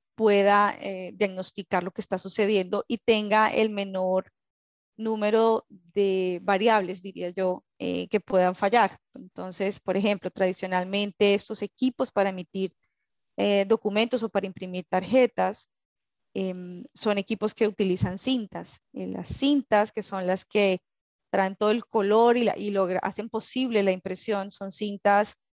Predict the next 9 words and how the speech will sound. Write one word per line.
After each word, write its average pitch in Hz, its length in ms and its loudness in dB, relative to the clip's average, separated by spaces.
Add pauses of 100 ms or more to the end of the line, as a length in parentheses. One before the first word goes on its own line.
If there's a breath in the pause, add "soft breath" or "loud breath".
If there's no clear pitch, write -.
(680)
eh, 190 420 2
que 220 80 0
se 214 100 2
pueden 190 640 2
enredar, 240 600 4
que 214 100 -14
se 202 100 -8
pueden 185 460 0
romper. 233 600 2